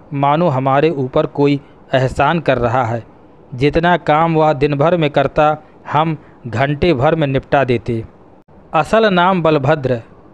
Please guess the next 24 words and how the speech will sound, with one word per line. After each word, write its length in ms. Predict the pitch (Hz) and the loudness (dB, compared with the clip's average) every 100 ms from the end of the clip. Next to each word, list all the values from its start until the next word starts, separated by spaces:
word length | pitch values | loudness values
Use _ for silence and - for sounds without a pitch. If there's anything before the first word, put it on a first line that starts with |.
| - - - 131 | -20 -20 -14 -6
महावीर 680 | 139 147 165 156 196 214 | -2 2 2 2 2 2
लाल 320 | 170 156 180 | 2 2 2
के 180 | 165 165 | 0 -2
छोटे 420 | 143 139 139 180 | -2 -2 0 0
लड़के, 540 | 156 139 135 151 139 110 - - - - - 139 | 2 2 0 -2 -2 -2 -12 -20 -20 -20 -16 -6
बलदेव 560 | 131 156 151 165 202 | 0 0 2 4 4
लाल 320 | 185 151 180 | 4 4 2
के 180 | 165 160 | 0 -2
छोटे 420 | 139 - 139 165 | -2 -2 0 0
भाई 460 | 135 120 131 139 113 - - - - - | 0 0 0 -2 -6 -14 -20 -20 -20 -12
जवानी 520 | 113 143 147 156 190 | -2 2 2 2 2
में 140 | 175 156 | 2 2
ही 120 | 151 | 2
मर 200 | 139 139 | 2 0
गए। 280 | 123 120 117 - - - - - - - 139 | 0 -2 -4 -14 -20 -20 -20 -20 -20 -10 -4
मसूड़े 560 | 151 151 160 165 208 | -2 0 0 2 2
में 120 | 208 | 0
सुपारी 520 | 180 - 151 156 165 175 | 0 -2 0 2 2 2
फंस 220 | 147 151 | 0 0
गई, 360 | 139 127 117 117 - - - - | 0 -2 -4 -10 -20 -20 -20 -8
वही 300 | 131 151 190 | -2 2 2
नासूर 460 | 185 151 131 147 165 | 2 0 0 0 0
बन 180 | 135 127 | 0 0
गई। 360 | 120 120 117 | -2 -2 -6